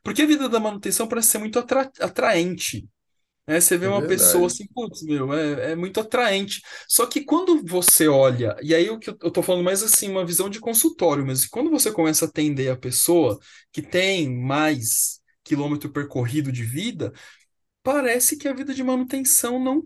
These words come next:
Speaker 1: cumpre com, com o processo de realização da psique. Falta algo. E, e mais ainda, né,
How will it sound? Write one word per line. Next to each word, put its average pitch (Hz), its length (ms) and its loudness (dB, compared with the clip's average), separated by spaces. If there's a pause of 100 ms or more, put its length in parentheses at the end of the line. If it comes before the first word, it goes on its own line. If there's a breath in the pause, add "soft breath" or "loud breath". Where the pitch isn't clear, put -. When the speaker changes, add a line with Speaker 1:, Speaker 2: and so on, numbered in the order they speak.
Speaker 1:
cumpre 339 580 4
com, 202 380 -6
com 175 460 0
o 170 80 -4
processo 175 500 4
de 165 140 -2
realização 156 680 2
da 143 120 -6
psique. - 520 -4
Falta 285 580 2
algo. 180 540 2 (540 loud breath)
E, 226 400 -4
e - 40 -4
mais 247 420 0
ainda, 247 520 0
né, 202 240 -6